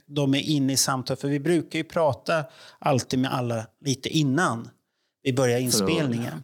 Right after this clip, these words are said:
Speaker 2: ja, för,
Speaker 1: För,
Speaker 2: för
Speaker 1: för
Speaker 2: mjuk-,
Speaker 1: att,
Speaker 2: för mjuka upp
Speaker 1: ja,
Speaker 2: dem.
Speaker 1: för det är ett tips till alla som vill starta en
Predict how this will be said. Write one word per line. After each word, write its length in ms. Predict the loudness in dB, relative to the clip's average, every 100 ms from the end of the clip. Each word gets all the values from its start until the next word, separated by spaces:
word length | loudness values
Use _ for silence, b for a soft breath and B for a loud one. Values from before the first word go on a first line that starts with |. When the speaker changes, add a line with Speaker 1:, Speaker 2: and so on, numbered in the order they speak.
| -8
Speaker 2:
ja, 140 | -8
för, 160 | -2 0
Speaker 1:
För, 240 | 2 2
Speaker 2:
för 120 | 0
Speaker 1:
för 200 | 0 0
Speaker 2:
mjuk-, 80 | 0 -2
Speaker 1:
att, 120 | -6 -8
Speaker 2:
för 80 | -4
mjuka 280 | -2 -2 -2
upp 60 | 0
Speaker 1:
ja, 80 | 0
Speaker 2:
dem. 100 | 0
Speaker 1:
för 120 | -2
det 80 | -2
är 60 |
ett 60 | 0
tips 520 | 0 0 -2 -2 -4 b b
till 160 | -2 2
alla 280 | 2 2 2
som 280 | 0 0 0
vill 120 | 0
starta 380 | 0 -2 -2
en 100 | -2